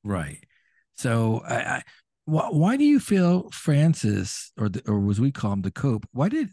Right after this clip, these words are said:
he, he, you know, he, he didn't write the screenplay, someone else wrote the screenplay, but why did he agree with there needed to be a connection between Mina Harker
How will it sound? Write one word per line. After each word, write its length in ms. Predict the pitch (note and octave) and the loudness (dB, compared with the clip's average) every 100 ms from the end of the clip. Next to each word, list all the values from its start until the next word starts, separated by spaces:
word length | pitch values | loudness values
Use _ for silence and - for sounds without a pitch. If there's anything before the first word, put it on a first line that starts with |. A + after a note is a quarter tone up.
| _ | _
he, 80 | - | -12
he, 360 | C#3 C3+ B2 D3+ - - | -12 -10 -8 -10 -10 -12
you 140 | C3+ A2 | -8 -6
know, 80 | |
he, 140 | G2+ - | -6 -10
he 280 | - - C4 | -18 -6 -2
didn't 120 | C4 C#3 | 0 0
write 120 | B2+ | -2
the 80 | A2+ | -4
screenplay, 400 | - G2 F2 E2 | -6 -6 -6 -4
someone 220 | G#2+ G2+ | -4 -2
else 180 | F#2+ G2 | -4 -6
wrote 80 | |
the 80 | D#2+ | -8
screenplay, 500 | D#2 E2 D#2 D#2 D#2+ | -10 -10 -10 -8 -6
but 160 | G#2 C#3+ | -4 0
why 180 | E3+ C4+ | 0 2
did 180 | D#4 G#3+ | 2 0
he 460 | G#3 G3+ G3+ F#3+ F3 D#3+ | 2 4 4 2 -2 -6
agree 480 | B2+ A#2+ B2+ E3+ D3+ | -6 -2 2 4 4
with 200 | A#2 A2 | 2 0
there 220 | B2 B2+ | 0 0
needed 280 | C3+ C3+ D#3 | 2 0 0
to 80 | D3 | 0
be 140 | C3 | -2
a 40 | B2 | -2
connection 800 | - B2 A2+ D#3+ - B2+ G#2 G2+ | -4 -6 -4 -4 -6 -6 -4 -4
between 720 | G#2+ - B2 A2 A2 G#2+ A2+ | -6 -6 -4 -2 -2 -4 -6
Mina 360 | A2+ A#2+ C3 C3 | -6 -4 -4 -6
Harker 720 | A#2 C3+ C3+ C3 A2 G2 F#2+ | -6 -6 -6 -6 -8 -8 -8